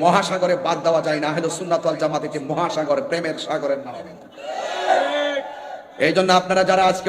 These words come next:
অক্লান্ত পরিশ্রম করে, আজকে যারা অক্লান্ত পরিশ্রম করে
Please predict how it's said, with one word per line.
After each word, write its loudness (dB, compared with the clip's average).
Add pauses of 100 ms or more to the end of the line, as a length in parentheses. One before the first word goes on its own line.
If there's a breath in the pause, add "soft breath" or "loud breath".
অক্লান্ত 0 (140)
পরিশ্রম 2 (100)
করে, 6 (1300)
আজকে -2
যারা 4
অক্লান্ত 0 (120)
পরিশ্রম 0 (100)
করে 4